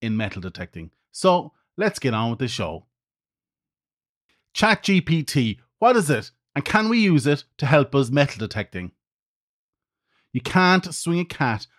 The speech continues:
on the internet these days without hearing somebody mention Chat G P T, A I, machine learning, all this fancy pants stuff. Well, what is Chat G P T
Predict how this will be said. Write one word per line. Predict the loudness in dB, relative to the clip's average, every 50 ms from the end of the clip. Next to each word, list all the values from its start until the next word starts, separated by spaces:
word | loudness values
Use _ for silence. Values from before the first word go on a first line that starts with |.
| _ _ -4
on | -2 0
the | 0 0
internet | 0 0 -2 -4 -4 -4 -6 -6
these | -4 -4 -4 -4 -4
days | -6 -8 -6 -6 -8 -10 -12 _ _ _ _ _
without | -2 0 2 2 2 2 0 -6 _ _ _ _ _ _ _
hearing | _ 2 2 4 4 2 0 -2
somebody | -2 -2 0 0 0 0 0 -2 -2
mention | -2 -2 -4 -6 -8 -8 -10 -10 -12 -14 _ _ _ _
Chat | -2 0 0 0 0 -2
G | -4 -2 -2 -2
P | -4 -4 -4 -4 -4 -4
T, | -6 -8 -6 -6 -6 -6 -8 -10 _ _ _ _ _
A | 2 4 4 4 2
I, | 2 -2 -2 -2 -4 -6 -8 -10 _ _
machine | -8 -6 -6 -2 0 2 4 4 4
learning, | 4 2 0 -2 -2 -4 -4 -6 -10 -12 -18 _ _
all | 6 6 8 8 8 6
this | 6 4 2 -2 -10
fancy | -4 -2 0 0 0 0 -2 -6
pants | -6 -6 -6 -4 -4 -4 -6 -8
stuff. | -12 -10 -8 -6 -6 -6 -8 -12 _ _ _ _
Well, | 2 4 4 4 4 2 -2 -6 _ _ _ _ _ _
what | 2 4 6 6
is | 6 4 2
Chat | -2 -2 0 0 0 -2
G | -4 -6 -6 -6
P | -6 -8 -8
T | -8 -8 -8 -6 -6 -8 -10